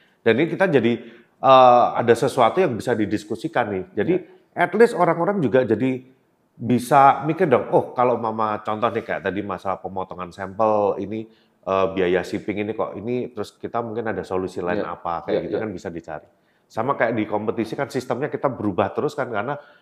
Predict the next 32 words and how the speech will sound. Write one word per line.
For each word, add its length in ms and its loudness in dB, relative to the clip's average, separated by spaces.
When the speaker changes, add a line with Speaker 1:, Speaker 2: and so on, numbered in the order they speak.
Speaker 1:
memang 240 0
kita 160 2
Speaker 2:
Ah. 60 6
Speaker 1:
mau 120 2
cari 280 0
yang 160 2
paling 300 2
baik 340 0
buat 160 0
semua. 520 -6
Speaker 2:
Iya, 300 2
Speaker 1:
Gitu. 80 -4
Speaker 2:
makanya 400 -4
kita 220 -8
juga, 360 2
juga 320 2
pasti, 400 0
apa 200 0
ya, 200 6
bukannya 440 -2
kita 260 -2
mau 380 0
seenak 380 -10
jidat 280 -4
kita, 300 -10
mm, 300 -12
seenak 380 -6
jidat 260 0
kita 260 -4
untuk 420 -4
nge-, 360 -8
ngerubah 560 0